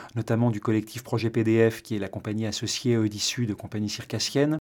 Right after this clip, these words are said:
Il y aura une petite forme de Camille Boitel, qui est un artiste de dimension internationale. C'est une chance incroyable de la voir juste pour ces,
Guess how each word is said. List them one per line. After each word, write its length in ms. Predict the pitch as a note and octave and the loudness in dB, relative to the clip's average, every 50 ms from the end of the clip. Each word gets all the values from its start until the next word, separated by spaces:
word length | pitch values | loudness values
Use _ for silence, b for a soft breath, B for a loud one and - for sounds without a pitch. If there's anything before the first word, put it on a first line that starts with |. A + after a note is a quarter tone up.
| _ _ - | _ _ 0
Il 40 | |
y 20 | A2 | 4
aura 100 | A2 A2+ | 4 4
une 100 | A2 G#2 | 4 4
petite 300 | C3 B2+ B2+ C#3 B2 B2+ | 2 0 0 0 -6 -6
forme 320 | - - C3+ C3 C3 B2+ | -2 4 6 6 8 8
de 40 | A2+ | 4
Camille 300 | G#2+ - A#2 A#2+ A#2+ A#2 | 2 2 2 2 2 2
Boitel, 540 | A2+ A2+ A#2+ A#2 - - B2 B2+ B2 A#2+ G#2 | 4 4 4 4 4 4 6 6 6 4 2
qui 100 | - G#2+ | -2 -8
est 140 | - - A2 | -8 -8 -8
un 160 | G2+ G2 G2 | -8 -6 -6
artiste 340 | G#2 - - - - B2 G#2 | -8 -8 -8 -10 -8 -6 -6
de 60 | G#2 | -6
dimension 360 | G2 G#2 G#2 G#2+ - - A#2+ | -6 -4 -6 -4 -4 -2 -4
internationale. 640 | A2+ G#2+ A#2 A2+ A#2 A2+ - - C3+ B2+ C3+ A#2+ - | -2 -2 0 0 0 0 -2 -2 -4 -4 -4 -4 -6
C'est 120 | - - | -8 -10
une 100 | A#2 G#2+ | -12 -10
chance 300 | - - B2 A#2 - - - - | -10 -8 -8 -8 -8 -8 -2 0
incroyable 480 | D3 B2 B2+ - B2+ B2 C3 C3+ C3 | 0 0 2 2 2 4 4 4 2
de 60 | A2+ A2 | 2 0
la 120 | G#2+ G#2+ | 0 0
voir 220 | G2+ A#2+ C3+ B2+ | 0 0 0 0
juste 200 | A2+ A#2 C#3 - | 0 -4 -6 -8
pour 160 | - B2+ - - | -6 -6 -6 -6
ces, 120 | - - | -8 -10